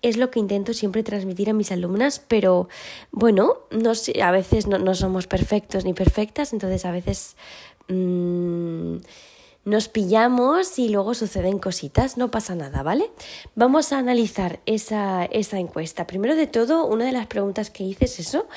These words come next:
si habíamos, em, tenido alguna lesión.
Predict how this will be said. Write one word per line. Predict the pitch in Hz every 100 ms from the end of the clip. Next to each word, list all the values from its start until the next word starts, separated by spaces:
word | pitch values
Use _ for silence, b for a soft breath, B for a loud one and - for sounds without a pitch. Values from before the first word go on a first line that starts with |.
| B B B
si | - - 233
habíamos, | 202 208 262 302 269 320 349 - B B -
em, | 226 220 208 196 185
tenido | 240 226 208 196 311 330 B B B
alguna | - 226 202 202 226
lesión. | 202 180 - 180 147 143